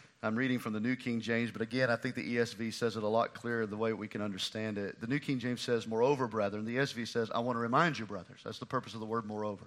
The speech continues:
Because of everything he just said, he said, "I want to remind you of something. I'm declaring to you, I'm reminding you,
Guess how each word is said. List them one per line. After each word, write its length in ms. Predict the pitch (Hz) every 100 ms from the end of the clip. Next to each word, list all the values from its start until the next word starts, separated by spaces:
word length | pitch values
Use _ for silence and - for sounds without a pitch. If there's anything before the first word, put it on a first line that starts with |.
| - _ _ - - - -
Because 200 | - 131
of 80 | 139
everything 300 | 190 202 170
he 60 |
just 260 | 143 147 -
said, 180 | 139 131
he 60 |
said, 140 | - 123
"I 40 |
want 140 | 123
to 40 | 120
remind 520 | 113 127 120 120 104
you 60 | 101
of 80 |
something. 280 | - 95 95
I'm 120 | 120
declaring 500 | 131 - 156 156 147 -
to 100 | 113
you, 100 | 101
I'm 100 | 117
reminding 640 | 120 135 151 156 131
you, 80 | 113